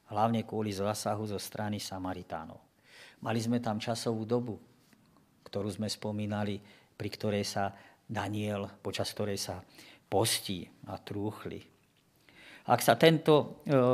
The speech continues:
Boží pozemský služobník toľko starostil o to, aby sa, ako sa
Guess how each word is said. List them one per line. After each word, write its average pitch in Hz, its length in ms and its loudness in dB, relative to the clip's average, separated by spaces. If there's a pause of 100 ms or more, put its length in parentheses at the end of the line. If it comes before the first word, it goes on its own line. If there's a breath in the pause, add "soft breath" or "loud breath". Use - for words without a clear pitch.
(140)
Boží 127 240 4
pozemský 120 720 2 (320)
služobník 110 560 0
toľko 113 320 0
starostil 117 640 0
o 120 160 4
to, 117 160 0
aby 113 160 -2
sa, 104 240 -2 (400 loud breath)
ako 113 240 -2
sa 101 240 0